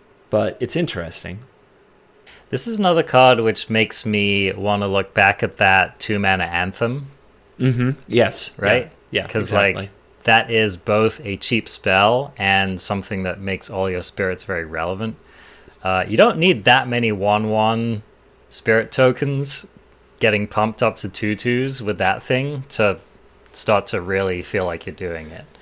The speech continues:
Speaker 1: I feel like I need one drop. I, I, like, one drop spirits would be good. So would one mana adventure spells, because on adventure cards you get two spells. So you play
Speaker 2: Mm, there you
Speaker 1: one
Speaker 2: go.
Speaker 1: side one turn, the next the next turn. So that's what I'm looking for.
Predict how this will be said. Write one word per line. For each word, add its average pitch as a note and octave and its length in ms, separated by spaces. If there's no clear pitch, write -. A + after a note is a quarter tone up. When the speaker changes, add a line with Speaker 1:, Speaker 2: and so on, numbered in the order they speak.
Speaker 1:
I E3 80
feel C4+ 220
like A#3+ 400
I E3 100
need D3 420
one A2+ 340
drop. B2+ 520
I, B2+ 200
I, D3+ 60
like, B2+ 300
one C#3 180
drop E3+ 260
spirits A#2 440
would D3 100
be C#3 120
good. C#3+ 200
So D3+ 200
would D#3+ 200
one A#2+ 240
mana C3 220
adventure F#2+ 640
spells, D3+ 600
because G#2+ 600
on A2+ 180
adventure G2+ 480
cards A#2+ 400
you G#2 80
get G#2+ 200
two G#2 180
spells. F#2+ 520
So - 160
you G2 180
play G#2 320
Speaker 2:
Mm, G#2 180
there F#2+ 100
you G2+ 60
Speaker 1:
one G#2 80
Speaker 2:
go. A2 40
Speaker 1:
side G#2+ 300
one G2+ 300
turn, G#2+ 280
the G#2 100
next F#2+ 260
the G2+ 120
next F#2 360
turn. D#3+ 420
So A2 600
that's G#3 240
what D4 140
I'm D#3 180
looking G2 300
for. G2 320